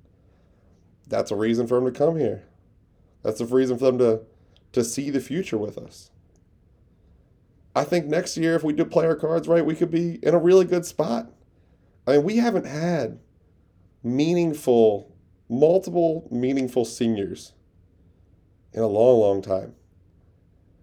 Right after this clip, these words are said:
Cowan was a meaningful senior, but he was by himself. Next year, you'll have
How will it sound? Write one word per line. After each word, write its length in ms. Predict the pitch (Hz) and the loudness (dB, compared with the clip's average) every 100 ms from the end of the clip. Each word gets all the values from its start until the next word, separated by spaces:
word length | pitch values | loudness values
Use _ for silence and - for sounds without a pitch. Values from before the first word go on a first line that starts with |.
| _ - | _ -8
Cowan 440 | 120 135 160 113 | -2 2 2 2
was 160 | 104 104 | -2 -4
a 60 | |
meaningful 380 | 98 98 98 98 | -4 -4 -4 -8
senior, 340 | - 107 143 | -8 -6 -6
but 100 | 156 | -4
he 60 | 175 | -6
was 120 | 170 | -6
by 240 | - 190 175 | -8 -4 -2
himself. 600 | 165 - 190 196 - _ _ _ _ _ _ _ _ _ _ _ _ _ _ _ _ _ - | -2 -2 -4 -4 -12 _ _ _ _ _ _ _ _ _ _ _ _ _ _ _ _ _ 0
Next 340 | 151 175 - | 0 0 -4
year, 440 | 165 170 175 175 - _ _ _ _ _ _ _ _ _ _ _ _ _ | -2 0 0 -4 -10 _ _ _ _ _ _ _ _ _ _ _ _ _
you'll 160 | 110 107 | -2 2
have 320 | 98 92 | 2 0